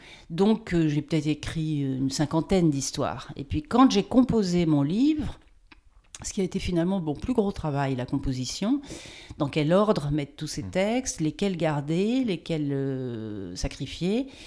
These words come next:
Speaker 1: Donc, j'en ai sacrifié, euh, une vingtaine, je pense. Une vingtaine. Ouais.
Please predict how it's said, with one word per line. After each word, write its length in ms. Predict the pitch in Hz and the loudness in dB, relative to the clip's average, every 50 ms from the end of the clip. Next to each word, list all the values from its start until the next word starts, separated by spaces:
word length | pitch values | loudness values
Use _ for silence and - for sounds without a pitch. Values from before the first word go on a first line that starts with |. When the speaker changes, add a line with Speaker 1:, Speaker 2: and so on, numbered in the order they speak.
| - - - - - - - | -20 -20 -20 -20 -20 -12 -4
Speaker 1:
Donc, 180 | 156 180 220 254 | 2 2 4 4
j'en 200 | 214 196 165 156 | 4 6 4 6
ai 80 | 165 | 4
sacrifié, 800 | 160 - 160 151 - - 156 131 - - - 170 185 202 214 214 | 4 2 0 -2 -4 -4 -6 -6 -6 -6 -2 0 0 2 2 2
euh, 840 | 170 139 139 135 123 123 123 120 120 117 104 104 101 101 104 104 110 117 | 2 0 0 0 -2 -2 -4 -4 -4 -4 -4 -4 -4 -6 -6 -6 -4 -2
une 100 | 147 147 | 0 2
vingtaine, 480 | 131 151 143 135 - 135 135 131 123 | 4 4 4 4 2 2 2 2 0
je 80 | - - | -2 -4
pense. 420 | - - 117 - - - - - - - - | -8 -8 -8 -8 -8 -10 -12 -14 -16 -12 -6
Une 80 | 160 151 | -6 -4
vingtaine. 420 | 135 139 135 135 - 120 117 123 127 - - | -2 -4 -4 -6 -6 -10 -10 -10 -10 -10 -8
Ouais. 180 | 185 208 196 | -6 -6 -6